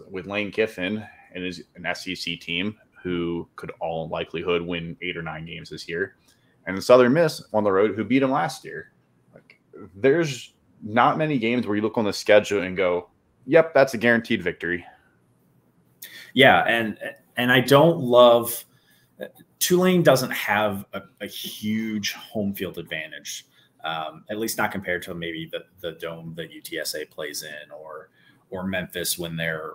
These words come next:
Speaker 2: when they're rocking, or S M U. Um, those home field advantages feel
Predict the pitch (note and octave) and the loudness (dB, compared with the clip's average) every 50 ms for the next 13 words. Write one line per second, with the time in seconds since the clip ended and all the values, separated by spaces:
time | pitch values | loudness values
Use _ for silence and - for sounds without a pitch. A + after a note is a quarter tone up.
0 | - _ - F2+ E2+ E2+ E2+ E2+ E2 D#2+ D#2 D#2 D2+ D2+ _ _ _ F2+ F2+ D#2+ | -18 _ -16 -14 -14 -12 -10 -10 -8 -8 -8 -10 -12 -16 _ _ _ -10 -10 -8
1 | D2+ D2+ D2+ - D#2 D2+ D2 - _ _ _ _ _ _ _ _ _ _ - A#2 | -8 -8 -10 -10 -12 -12 -14 -18 _ _ _ _ _ _ _ _ _ _ 0 6
2 | B2 B2 B2 B2 - A#2+ A2 A#2 B2 C3+ A#2 F#2+ D#2+ D#2 - - - F#2 F2+ F2 | 8 8 8 8 6 4 2 4 4 4 4 2 0 -4 -10 -10 -6 -6 -4 -2
3 | F#2 A#2+ C3 C#3 C#3 E3+ D#3+ D#3+ E3 D#3+ C3 A#2 G2+ G2 G2 G#2 G#2+ G#2 G2 G2+ | 2 2 4 4 6 4 4 6 6 6 4 4 2 0 0 -2 -2 -2 -4 -2
4 | G2+ - - - - - - - - - A2+ A2 A2+ A2+ A2 G#2+ G2+ G2 F#2+ - | -2 -2 -4 -4 -6 -10 -12 -12 -10 -6 -4 -2 0 0 0 0 -2 -4 -6 -8